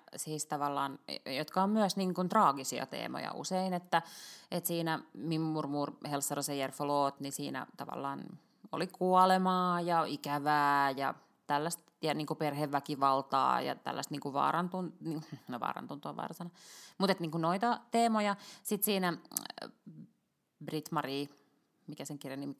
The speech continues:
nyt olikaan, niin siinä oli tavallaan niinku avioeroa ja yksinäisyyttä ja, ja kuolemaa, niinku murhaa ja kaikkea tämmöstä.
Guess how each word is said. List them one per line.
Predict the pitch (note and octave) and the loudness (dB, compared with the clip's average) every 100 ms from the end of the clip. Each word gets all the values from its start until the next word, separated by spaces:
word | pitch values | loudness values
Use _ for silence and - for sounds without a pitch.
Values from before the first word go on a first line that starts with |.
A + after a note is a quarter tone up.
| - | -10
nyt | - | -6
olikaan, | D3 C#3 C3+ | -4 -4 -4
niin | |
siinä | E3 E3 | -2 -2
oli | D#3 | -2
tavallaan | D3 C#3 C#3 | -2 0 -2
niinku | C#3 - | -6 -2
avioeroa | G3 G3+ G3 F3+ D#3 D#3+ E3 | 0 2 0 0 -2 0 0
ja | D#3+ C3+ | 0 -2
yksinäisyyttä | C#3 C#3+ - D3+ D3 D3 - D#3 D3+ - D3+ | -4 -4 -4 -2 -2 -2 -2 -2 -4 -4 -2
ja, | D3 C#3+ - - - - | 0 0 -2 -14 -20 -10
ja | - | -8
kuolemaa, | C#3+ D#3 D3+ C#3+ C#3 C#3 C#3 C#3 - | -4 2 2 2 2 2 4 2 -4
niinku | C#3+ C#3 | -6 -4
murhaa | C#3 C#3 C#3+ C3 C#3 C3 | -2 -2 -2 0 0 0
ja | |
kaikkea | C3 C3+ - C#3 | -2 -8 -8 -6
tämmöstä. | C#3+ D3 D3 - | -4 -4 -4 -6